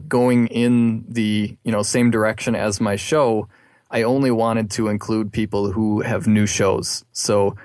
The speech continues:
yours, yours wouldn't have been a new and noteworthy at the time either. So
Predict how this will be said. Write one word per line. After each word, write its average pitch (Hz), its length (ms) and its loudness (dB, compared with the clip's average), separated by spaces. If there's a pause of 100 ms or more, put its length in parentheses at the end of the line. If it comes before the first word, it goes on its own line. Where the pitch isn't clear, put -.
(180)
yours, 131 420 2
yours 123 300 2
wouldn't 117 240 4
have 104 100 -2
been 107 160 0
a 104 60 2
new 104 200 2
and 101 100 0
noteworthy 104 480 0
at 104 120 -2
the - 80 -8
time 98 260 -2
either. 101 300 -2
So - 380 -2